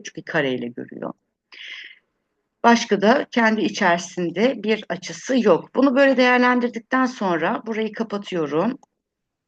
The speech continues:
Ve normal, e, içli dışlı harita olarak açıyorum. Onun için de şurada, e, iki yazıyor şurada, mouse'u görüyorsanız. Şuraya hatta paylaşımı tekrar yapayım. Belki ekranda gözükmüyor olabilir.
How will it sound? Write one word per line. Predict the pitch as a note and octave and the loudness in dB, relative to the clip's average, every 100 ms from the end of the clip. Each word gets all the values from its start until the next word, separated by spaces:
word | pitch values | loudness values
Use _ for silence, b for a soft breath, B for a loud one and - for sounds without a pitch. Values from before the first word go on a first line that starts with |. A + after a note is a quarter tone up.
| _ _ _ _ _ _ _ _ _ _ _ - B B B _ B3 | _ _ _ _ _ _ _ _ _ _ _ -20 B B B _ 4
Ve | C4 | 8
normal, | C4+ C4+ A3+ G3+ C#4+ - - | 8 6 6 4 2 -2 -2
e, | G#3 G3+ G3 G3 - | -2 0 -2 -2 -4
içli | A#3 - G#3 | -8 -12 -10
dışlı | G3+ - | -6 0
harita | E3+ E3+ E3 | 0 0 -4
olarak | D#3 E3 | -4 -4
açıyorum. | E3+ G3+ C4 C#4+ | -6 -4 -4 0
Onun | C4 | 2
için | A#3 A#3 | 2 0
de | A#3 | 0
şurada, | B3 - A#3 F#3+ G#3+ - - F3+ | -2 -4 -2 0 0 -2 -8 -6
e, | F3+ F3 F3 - | -2 -2 -2 -4
iki | - - - G#3+ - _ - | -10 -8 -4 -4 -4 _ -8
yazıyor | E3 D3 C#3 C#3+ | -4 -4 -4 -8
şurada, | - D3 C3 C#3+ | -8 -8 -4 -4
mouse'u | D#3 D3+ D3 D3+ | 0 0 0 -4
görüyorsanız. | D3+ C#3+ C#3+ - D3 G#3+ B3+ - B B B - | -4 -4 -6 -6 -2 -2 -2 -10 B B B -16
Şuraya | - A#3 G#3+ G3 - _ _ _ _ _ - | -6 0 2 2 -2 _ _ _ _ _ -10
hatta | E3+ F#3 F3+ F3 - | -8 -6 -4 -4 -4
paylaşımı | F3+ E3+ F3 - F3+ | -4 -4 -4 -6 -6
tekrar | F3+ F3+ E3+ E3+ | -8 -6 -4 -4
yapayım. | E3 G#3 | -4 -4
Belki | F3+ D#3+ F3 | -2 -2 -4
ekranda | F3+ - D#3+ D3+ | -6 -4 -4 -4
gözükmüyor | D#3 D3+ - - D2+ | -4 -8 -8 -6 -4
olabilir. | D#2 F2 - E2 F#2+ - | -4 -6 -6 -4 -6 -8